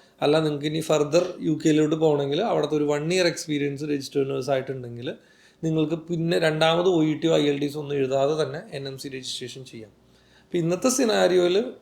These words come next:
ആ, നമുക്ക് വേറെ ലാംഗ്വേജ് റിക്വയർമെന്റ്സ് ഒത്തിരി ടഫ് അല്ലാതെ പോകാൻ പറ്റുന്ന ഏറ്റവും ബെസ്റ്റ് കൺട്രിയാണ് മാൾട്ട.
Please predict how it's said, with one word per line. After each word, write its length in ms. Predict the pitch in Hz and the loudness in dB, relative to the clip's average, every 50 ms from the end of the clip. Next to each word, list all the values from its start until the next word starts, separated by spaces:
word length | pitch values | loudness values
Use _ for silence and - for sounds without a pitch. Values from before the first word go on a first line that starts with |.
| - 170 | -10 -4
ആ, 80 | 165 151 147 143 143 143 143 | -2 0 0 2 0 0 0
നമുക്ക് 340 | 147 147 147 139 - 175 196 - - | -2 -2 -4 -4 -2 -2 -2 -2 -2
വേറെ 360 | 165 160 156 156 156 160 175 180 175 - | 0 2 2 4 4 4 4 2 2 0
ലാംഗ്വേജ് 420 | 165 151 156 156 156 160 151 156 | 0 0 0 0 -2 -4 -4 -4
റിക്വയർമെന്റ്സ് 480 | 151 143 - 160 156 160 160 160 151 160 | -4 -2 0 2 2 0 0 -4 -6 -6
ഒത്തിരി 200 | 156 - 151 151 | -8 -8 -8 -6
ടഫ് 260 | - 151 147 - - | -4 -4 -2 -2 0
അല്ലാതെ 300 | 175 170 160 151 151 156 | 2 4 4 4 4 2
പോകാൻ 260 | 147 156 151 143 139 143 | 0 -2 -2 -2 -2 -4
പറ്റുന്ന 260 | 143 139 143 135 143 | -6 -10 -10 -8 -8
ഏറ്റവും 360 | 139 131 - _ - 185 190 | -10 -10 -10 _ -6 -2 0
ബെസ്റ്റ് 280 | 175 160 - - - 160 | 0 0 0 -2 -4 -4
കൺട്രിയാണ് 460 | 160 151 139 127 139 143 135 131 135 | -4 -4 -4 -4 -4 -4 -4 -4 -6
മാൾട്ട. 300 | 135 131 120 113 110 | -6 -6 -6 -6 -8